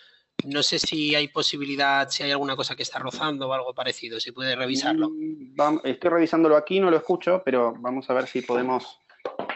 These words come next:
Speaker 2: eh, ¿ahí me escuchan
Speaker 1: Cu-,
Speaker 2: mejor?
Speaker 1: cuesta un poco, se te oye bien, pero cuesta un poco seguir la presentación, despista un poco y, y la verdad es que
Speaker 2: A
Speaker 1: es
Speaker 2: ver.
Speaker 1: interesante lo que nos estás contando.
Speaker 2: A ver, ahí, ahí se escucha un poquito mejor, porque no tengo
Speaker 1: Sí,
Speaker 2: nada,
Speaker 1: bueno.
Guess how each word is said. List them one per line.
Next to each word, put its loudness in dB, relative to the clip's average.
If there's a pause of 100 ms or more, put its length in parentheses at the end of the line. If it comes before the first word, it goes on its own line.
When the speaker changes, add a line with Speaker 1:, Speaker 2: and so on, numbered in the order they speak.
Speaker 2:
eh, -4 (840)
¿ahí 2
me 6
escuchan 2
Speaker 1:
Cu-, 4
Speaker 2:
mejor? 2
Speaker 1:
cuesta 0
un -6
poco, 2
se -4
te -2
oye 2
bien, 4
pero 4
cuesta 0
un -2
poco 2
seguir 0
la 2
presentación, -2
despista -2
un -4
poco 2
y, 4
y -2
la 2
verdad 2
es -6
que -2
Speaker 2:
A 4
Speaker 1:
es 4
Speaker 2:
ver. 6
Speaker 1:
interesante -2
lo -20
que -20
nos -6
estás -4
contando. -6 (260)
Speaker 2:
A 2
ver, 6
ahí, 4
ahí 2
se 2
escucha 0
un 4
poquito 2
mejor, 4 (200)
porque 2
no 2
tengo 4
Speaker 1:
Sí, 4
Speaker 2:
nada, 6
Speaker 1:
bueno. -8